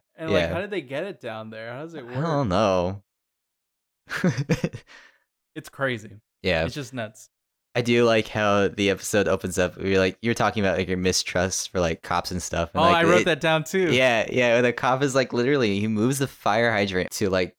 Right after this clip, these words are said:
Speaker 2: put a ticket on the car at the end, or, like, just to put the ticket there. I was like, "That's crazy."
Speaker 1: I was like, "Fucking crooked
Speaker 2: <laughs>
Speaker 1: fucking cop." In the cop's defense, though,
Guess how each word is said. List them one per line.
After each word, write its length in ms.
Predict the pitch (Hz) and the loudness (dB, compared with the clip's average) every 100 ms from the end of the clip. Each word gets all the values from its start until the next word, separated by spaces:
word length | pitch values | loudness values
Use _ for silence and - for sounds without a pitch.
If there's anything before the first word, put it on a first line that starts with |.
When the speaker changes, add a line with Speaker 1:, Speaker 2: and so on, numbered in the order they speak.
| - | -2
Speaker 2:
put 140 | 113 | 0
a 60 | 101 | 0
ticket 320 | - 107 101 | 0 -2 0
on 120 | 92 | 0
the 80 | 90 | -2
car 480 | - 92 90 90 87 87 _ _ _ _ - | -2 0 2 2 2 -2 _ _ _ _ -12
at 120 | 101 | -4
the 120 | 95 | -2
end, 180 | 87 90 | -2 0
or, 240 | 101 90 87 | 0 0 0
like, 240 | 95 85 | -2 -2
just 160 | 98 - | -6 -6
to 60 | |
put 160 | 95 98 | -6 -6
the 80 | 92 | -4
ticket 260 | 95 98 | -6 -6
there. 120 | 90 85 | -6 -6
I 20 | |
was 100 | 87 | -4
like, 80 | 110 | -4
"That's 180 | 156 | -4
crazy." 580 | - 98 101 90 90 104 _ _ - | -2 -2 0 -2 -4 -8 _ _ -18
Speaker 1:
I 80 | 139 | -16
was 100 | 147 | -14
like, 100 | 160 - 1047 960 | -14 -12 -12 -10
"Fucking 220 | 960 123 117 | -12 -12 -16
crooked 480 | - 123 117 127 117 - - - - | -12 -10 -8 -10 -10 -12 -12 -10 -4
Speaker 2:
<laughs> 0 | - - 240 - 214 165 196 - _ _ _ _ _ _ _ _ _ - | -2 2 2 2 0 -2 -4 -8 _ _ _ _ _ _ _ _ _ -14
Speaker 1:
fucking 400 | - - - 110 | -12 -10 -10 -12
cop." 420 | - 110 110 - - - - - - - _ _ _ _ _ _ _ _ | -10 -10 -10 -10 -8 -6 -8 -10 -14 -20 _ _ _ _ _ _ _ _
In 380 | 165 175 160 147 - _ _ | -4 -2 -4 -6 -12 _ _
the 160 | 135 131 | -8 -6
cop's 320 | - 123 - | -2 -4 -4
defense, 400 | 117 117 104 - | -12 -10 -10 -12
though, 340 | - 110 120 | -12 -10 -10